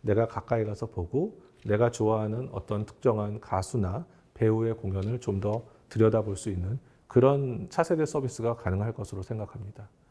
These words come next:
오늘날 브이알 기술이 현재 이런 연구까지 되고 있다는 얘기를 오늘 설명드리고요. 오늘 뭐 짧은 시간이지만 말씀드리고 싶었던 것은 브이알이 어떤 식으로 인해서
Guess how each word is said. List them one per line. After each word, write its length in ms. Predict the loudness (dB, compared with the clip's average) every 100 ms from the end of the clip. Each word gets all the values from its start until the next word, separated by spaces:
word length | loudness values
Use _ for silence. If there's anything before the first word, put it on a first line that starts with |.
| _ _ _ _ _ 6
오늘날 720 | 8 10 8 6 4 2 -8 -20 _ _ _ _ _ _ 2
브이알 320 | 6 8 6
기술이 500 | 0 -4 -2 -2 -2
현재 480 | -2 0 2 2 2
이런 280 | 2 2 2
연구까지 460 | -2 -4 -4 -4 -4
되고 280 | -4 -4
있다는 340 | -4 -4 -4 -6
얘기를 280 | -6 -6 -6
오늘 200 | -6 -4
설명드리고요. 760 | -4 -6 -6 -8 -8 -6 -8 -10 _ _ _ _
오늘 220 | 0 2 2
뭐 140 | 2
짧은 300 | 2 2 2
시간이지만 840 | -2 -2 -2 0 -2 -2 -2 -4 -8 -8 2
말씀드리고 540 | 4 4 -2 -2 -2
싶었던 420 | -2 -6 -6 -4
것은 380 | -6 -6 -6 -6 -8 -20 _ _
브이알이 540 | 6 8 8 6 4 2
어떤 400 | -4 -2 0 0
식으로 420 | -2 0 2 2
인해서 680 | 0 -4 -4 -2 -2 -4